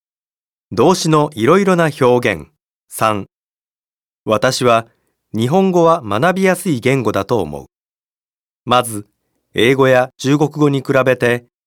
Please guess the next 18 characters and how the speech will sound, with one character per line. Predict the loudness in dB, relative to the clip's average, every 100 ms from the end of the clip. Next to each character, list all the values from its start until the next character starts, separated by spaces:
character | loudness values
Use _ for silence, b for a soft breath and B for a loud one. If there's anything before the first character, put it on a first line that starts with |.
| _ _ _
母 | 0 2
音 | 2 0
が | -2
少 | -2 -2
な | -2
く | -4
て | -6 -6 -8 _ _
発 | -6 -4 0
音 | 0 -2
し | 0
や | 0 0
す | -6
い。 | -10 -12 _ _ _ _ _ _ _ _ _
ひ | 0
ら | 2
が | 4
な | 2
は | 4 2 0